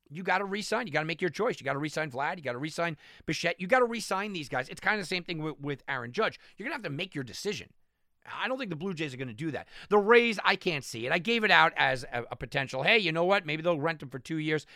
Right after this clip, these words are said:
'cause they do have the farm system. But let's be honest, the Rays a-, are not that kind of team. They've never shown us to be that kind of team. And Baltimore has also been kind of in the fray, and they, they have the prospects for sure.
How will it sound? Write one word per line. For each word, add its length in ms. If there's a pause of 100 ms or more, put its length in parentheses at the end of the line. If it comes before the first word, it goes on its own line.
(140)
'cause 80
they 120
do 180
have 100
the 80
farm 300
system. 340 (300)
But 100
let's 140
be 160
honest, 240
the 80
Rays 360
a-, 40
are 260
not 320
that 160
kind 300
of 80
team. 220
They've 140
never 200
shown 340
us 140
to 100
be 140
that 160
kind 180
of 80
team. 200 (280)
And 180
Baltimore 460
has 140
also 260
been 240
kind 320
of 80
in 80
the 80
fray, 400
and 80
they, 160
they 160
have 240
the 100
prospects 520
for 100
sure. 320